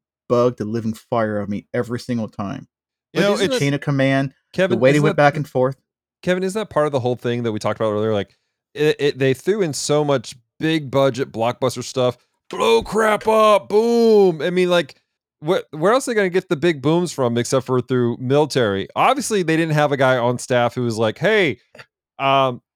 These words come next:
Speaker 3: that doesn't work in the military." I mean, I, I'm with you. The entire time
Speaker 2: Uh,
Speaker 3: watching it,
Speaker 2: come
Speaker 3: I have
Speaker 2: on.
Speaker 3: my, my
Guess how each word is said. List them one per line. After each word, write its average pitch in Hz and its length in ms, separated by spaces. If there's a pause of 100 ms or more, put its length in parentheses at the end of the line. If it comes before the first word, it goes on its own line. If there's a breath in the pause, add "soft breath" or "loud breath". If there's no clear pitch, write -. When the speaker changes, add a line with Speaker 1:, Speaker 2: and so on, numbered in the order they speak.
(240)
Speaker 3:
that 214 220
doesn't 214 340
work 214 320
in 180 120
the 170 80
military." 165 920
I 147 140
mean, 147 320
I, 160 160 (500)
I'm 175 160
with 180 200
you. 117 100
The 101 100
entire 165 220
time 170 180
Speaker 2:
Uh, 127 60
Speaker 3:
watching 170 220
it, 170 60
Speaker 2:
come 220 160
Speaker 3:
I - 40
have 147 160
Speaker 2:
on. 147 60
Speaker 3:
my, 135 200 (100)
my 143 120